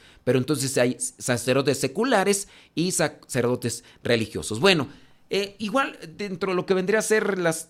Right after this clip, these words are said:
eh, programas, pues aquí ya se nos terminó el tiempo, ahí los invitamos para que nos escuchen más y más, y ya los que nos siguen, pues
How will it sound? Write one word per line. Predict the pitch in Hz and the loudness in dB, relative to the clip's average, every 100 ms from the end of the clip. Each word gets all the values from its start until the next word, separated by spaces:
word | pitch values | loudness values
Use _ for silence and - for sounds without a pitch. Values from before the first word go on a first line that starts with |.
| - | -16
eh, | - 165 170 | -10 -8 -4
programas, | 185 185 220 214 208 | 0 4 6 6 2
pues | - 127 - - _ _ - | -2 -6 -8 -18 _ _ -14
aquí | 107 - 135 117 | -12 -6 -4 -2
ya | 120 117 - - | -2 -2 -6 -8
se | 110 | -6
nos | 104 | -6
terminó | 110 92 101 110 - | -6 -4 -2 -4 -4
el | 101 | -6
tiempo, | 85 175 165 170 170 - | 0 0 2 0 -2 -4
ahí | - 123 139 131 | -4 0 0 0
los | 123 117 | -2 -2
invitamos | 120 123 139 143 | -4 -2 -2 -2
para | 135 123 | -2 -4
que | 120 | -4
nos | 120 120 | -6 -6
escuchen | 113 139 135 131 | -8 -4 0 0
más | 143 165 | 0 0
y | |
más, | 190 185 | 0 0
y | 143 | 0
ya | 143 | -2
los | 147 | -2
que | 139 | -4
nos | 127 123 | -4 0
siguen, | 170 190 | 2 0
pues | 165 - - | -2 -12 -16